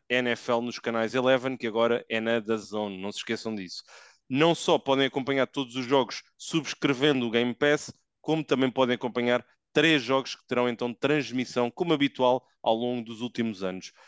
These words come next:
E vamos começar com o jogo de arranque, Detroit Lions contra os campeões em título, Kansas City Chi-, Ka-, Kansas City Chiefs, agora parecia o, o Nuno ali <laughs> a engasgar-se todo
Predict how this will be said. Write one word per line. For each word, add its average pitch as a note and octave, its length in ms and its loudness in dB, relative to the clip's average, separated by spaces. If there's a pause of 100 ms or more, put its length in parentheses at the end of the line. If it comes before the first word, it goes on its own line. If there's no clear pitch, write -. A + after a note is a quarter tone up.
(140)
E C3 80 0
vamos C#3+ 200 2
começar D3 320 -2
com C3 120 -4
o - 20 -2
jogo A#2 200 -2
de B2+ 80 4
arranque, C3 360 0
Detroit B2+ 400 -2
Lions A#2+ 500 0 (220)
contra A2 480 -2 (760)
os C#3+ 180 -2
campeões B2 500 2
em A2+ 80 0
título, G#2 420 -6 (580)
Kansas A#2 340 2
City A2 280 -2
Chi-, - 260 -2 (140)
Ka-, B2+ 300 4
Kansas C3 380 0
City A#2+ 440 -6
Chiefs, - 300 -2
agora G#2+ 160 2
parecia A2 360 -4
o, G2+ 180 -8
o A2 120 -8
Nuno A#2 240 0
ali A2+ 180 0
<laughs> - 120 -2
a C#3+ 220 0
engasgar-se B2+ 580 0
todo B2 260 -6